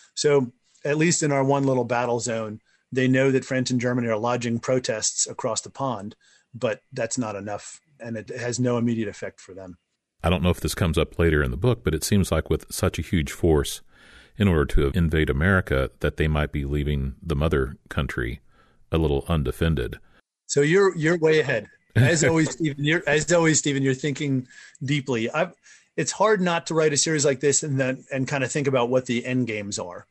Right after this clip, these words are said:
Speaker 1: How does this eventually end? You know, how long will the series go is one question. I leave that kind of up to editors and publishers, but at least some book someday in the future is what brings about the end to this invasion.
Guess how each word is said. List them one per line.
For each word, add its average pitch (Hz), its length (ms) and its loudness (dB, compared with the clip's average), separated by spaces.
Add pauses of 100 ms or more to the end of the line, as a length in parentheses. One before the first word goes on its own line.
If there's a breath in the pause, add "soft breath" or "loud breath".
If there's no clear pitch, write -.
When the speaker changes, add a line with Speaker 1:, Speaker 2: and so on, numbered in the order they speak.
(340 soft breath)
Speaker 1:
How 160 140 -2
does 156 140 2
this 135 140 0
eventually 127 600 -2
end? 98 380 -8
You 120 120 -10
know, 110 140 -6
how 139 180 -2
long 151 200 2
will 131 100 2
the 123 100 0
series 127 260 -2
go 123 320 2
is 117 140 -2
one 127 200 2
question. 117 480 -4 (320 loud breath)
I 117 100 -2
leave 127 220 0
that 120 240 0
kind 120 140 -6
of 113 60 -6
up 117 140 -4
to 117 160 -4
editors 117 340 -4
and 113 100 -8
publishers, 117 420 -4
but 110 200 -6 (160)
at 143 100 -6
least 165 320 -4
some 156 460 0 (100)
book 143 540 0
someday 143 540 0
in 127 80 0
the 117 80 -2
future 123 500 -2 (380 soft breath)
is 120 280 0
what 123 320 -2
brings 127 360 0
about 113 380 -2
the 120 180 -4
end 120 240 -2
to 117 120 -8
this 110 440 -6 (320)
invasion. 113 580 -6